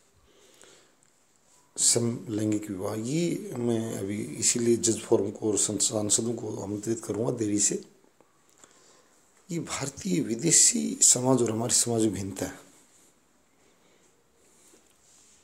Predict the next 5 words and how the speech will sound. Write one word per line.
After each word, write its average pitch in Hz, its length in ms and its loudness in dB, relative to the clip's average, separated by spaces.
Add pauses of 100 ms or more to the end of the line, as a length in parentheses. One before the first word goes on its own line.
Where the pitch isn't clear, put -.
(680)
सरकार 117 440 4
ने 135 80 4
चलाए 127 360 0
संविधानगत 107 680 -2 (240)
अपराध 120 400 0